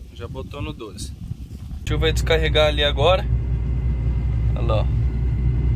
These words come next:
Aí. E eu também vou voltar ao serviço, né? Já almoçamos, barriga cheia.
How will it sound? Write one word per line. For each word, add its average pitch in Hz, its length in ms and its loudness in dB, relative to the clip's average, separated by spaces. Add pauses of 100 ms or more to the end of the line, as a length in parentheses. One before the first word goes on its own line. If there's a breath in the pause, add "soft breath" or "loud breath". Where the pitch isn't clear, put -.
(1200)
Aí. - 240 2 (2250 loud breath)
E - 80 -6
eu 156 100 -2
também 196 260 -2
vou 196 160 -2
voltar 202 300 0
ao 202 100 0
serviço, 165 640 -2
né? 185 220 0 (1120)
Já - 80 -6
almoçamos, 165 680 -2
barriga 147 340 0
cheia. 185 560 2